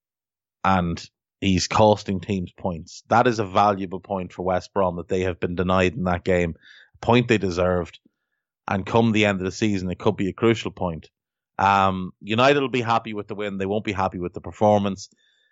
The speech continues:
If they win their game in hand, uh, they will go to the heady heights, I believe, of seventh place in the league, uh, assuming Villa don't win theirs. So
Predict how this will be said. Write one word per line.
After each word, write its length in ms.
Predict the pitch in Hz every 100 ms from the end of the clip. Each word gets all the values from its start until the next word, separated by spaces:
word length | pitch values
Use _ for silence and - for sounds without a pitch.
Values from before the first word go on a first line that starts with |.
| _ _ _ _ _
If 60 | -
they 80 |
win 200 | 120 160
their 120 | 160 147
game 300 | 147 139 127
in 80 |
hand, 500 | 120 143 147 143 123 - - _ _ _ _ _ _ _ _ _ _ _ -
uh, 400 | 107 104 104 104
they 180 | 95 104
will 140 | 104 101
go 220 | 117 110
to 100 | -
the 100 | 101
heady 340 | - 127 117
heights, 640 | 92 117 113 - - - - _ _ _ _ _ -
I 60 | 101
believe, 420 | 107 107 107 95
of 400 | 101 104 98 85 - _ _
seventh 720 | - - - - 160 135 113 -
place 420 | 113 95 - -
in 140 | 104 92
the 80 |
league, 300 | 92 101 98 - _ _ -
uh, 180 | 90 90
assuming 440 | 92 107 92 92
Villa 240 | 95 95 92
don't 240 | 95 -
win 200 | 90 90
theirs. 480 | 104 104 95 92 - _ _ _ _ _ _
So 440 | - 101 90 80